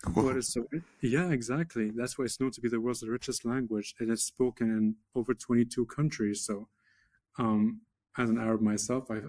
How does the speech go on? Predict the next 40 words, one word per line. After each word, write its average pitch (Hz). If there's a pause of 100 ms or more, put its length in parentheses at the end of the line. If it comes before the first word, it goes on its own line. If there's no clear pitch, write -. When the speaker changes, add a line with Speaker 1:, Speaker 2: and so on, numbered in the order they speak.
Speaker 2:
I'm 110
very 110
proud 110
of 107
that. 127
But 117
as 110
well, 113
on 110
the 113
other 131
hand, 110
it 113
can 127
be 123
very 113
intimidating 113
trying 120
to 117 (440)
understand 113
the 104
rich 117
legacy 113
of 104
art, 110 (140)
history, 113
and 107
culture. 131
But 107
on 107
the 131
other 165
hand, 104 (480)
for 123
me, 131
it's 117
an 127
opportunity 131
to -
take, 117